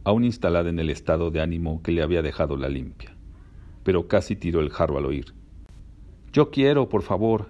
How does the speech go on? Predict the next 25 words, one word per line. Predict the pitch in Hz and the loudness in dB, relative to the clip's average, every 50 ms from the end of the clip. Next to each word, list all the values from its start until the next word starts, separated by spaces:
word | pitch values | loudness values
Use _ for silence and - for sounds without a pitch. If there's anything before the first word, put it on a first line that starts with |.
| - - - | -12 -6 0
yo | - 147 | 0 0
sigo, | - - 156 147 143 139 127 117 113 107 - - - | 2 2 0 0 2 2 2 0 0 -2 -8 -2 2
yo | 160 160 156 | 2 2 4
primero, | 147 143 135 139 139 135 123 113 107 107 104 101 | 4 2 4 4 4 4 4 2 0 -2 -6 2
por | - 127 123 | 2 4 4
lo | 131 120 | 4 2
que | - 143 | 2 2
más | 139 151 160 147 - | 2 2 0 -2 0
quiera", | - 131 117 101 87 - - - - - - - - - - - - - - | 2 2 4 4 2 0 -4 -8 -16 -20 -20 -20 -20 -20 -20 -20 -20 -20 -4
plañó | - 95 92 95 95 95 92 | 0 0 2 2 2 0 0
Erika | 95 92 90 - - 92 90 - - | 0 -2 -2 -2 -2 -2 -2 -2 -4
con | 92 90 85 | -4 -4 -2
tal | - 92 95 | 0 0 0
intensidad | 95 92 90 - 80 80 80 - 78 80 82 80 78 | 0 -2 -2 -2 -4 -4 -4 -4 0 0 0 0 -2
que | - - | -6 -8
sorprendió | - - 90 78 - - 76 69 71 80 73 | -4 -2 -2 -2 -2 -2 -4 -2 -2 -2 -4
a | - | -4
todos. | - 65 55 - - - - - - - - - - - - - - - - - - - - - - - - - - - - - | -4 -6 -6 -8 -10 -16 -18 -20 -20 -20 -20 -20 -20 -20 -20 -20 -20 -20 -20 -20 -20 -20 -20 -20 -20 -20 -20 -20 -20 -20 -12 -2
"Calmada, | - 104 98 104 117 123 110 110 110 | 0 0 2 2 2 2 4 2 2
Erika", | 92 73 67 - - 78 - | 2 0 -4 -8 -10 -10 -8
musitó | - 76 - - 73 - - | -8 -8 -8 -8 -6 -4 -2
Alain | 80 78 73 80 82 78 82 85 | -2 -2 -2 -2 -4 -6 -8 -10
junto | - - - 78 78 - 80 76 | -14 -8 -6 -6 -4 -2 -2 -2
a | 69 | -2
ella. | - - - | -4 -8 -14